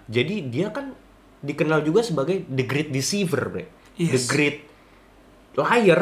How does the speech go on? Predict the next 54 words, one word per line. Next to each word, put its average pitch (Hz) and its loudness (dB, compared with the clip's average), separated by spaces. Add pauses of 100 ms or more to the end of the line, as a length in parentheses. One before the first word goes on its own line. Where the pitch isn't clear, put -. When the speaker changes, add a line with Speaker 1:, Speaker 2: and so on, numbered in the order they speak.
Speaker 1:
gitu 127 0
loh. 110 0
Cuma 196 0
Speaker 2:
Penipu - 0
yang 214 2
handal. 190 2
Speaker 1:
Penipu 302 4
yang 330 6
handal. 277 6 (100)
Seolah-olah 202 4
dia 233 0
tuh 254 0 (160)
ber-, 147 0
apa, 202 -2
berjubah 139 4
putih 156 -2
padahal 208 0
emang 151 0
dia 196 4
brengseknya 180 2
Speaker 2:
Bener, 175 6
Speaker 1:
gitu 175 4
loh. 165 4
Speaker 2:
bener, 143 -2
bener, 139 -4
Speaker 1:
Ya 147 2
Speaker 2:
bener. 165 8
Speaker 1:
kan? 175 6 (180)
Speaker 2:
Yes. 131 -10 (140)
Speaker 1:
Itu 185 2
bisa 156 2
juga 208 2
ditarik 143 0
ke 127 -2
stance 123 -2
itu 160 -2
dan 107 0
itu 147 2
menurut 113 -2
gue 170 -2
itu 185 -2
lebih, 107 0
kalau 110 0
menurut 110 -2
gue 156 0
itu - 0
Speaker 2:
Hmm. 170 4
Speaker 1:
lebih 165 2
make 120 0
sense 98 -6
kayak 95 -12
Speaker 2:
Oke, - -8
Speaker 1:
gitu. 147 -8
Speaker 2:
oke. 127 -10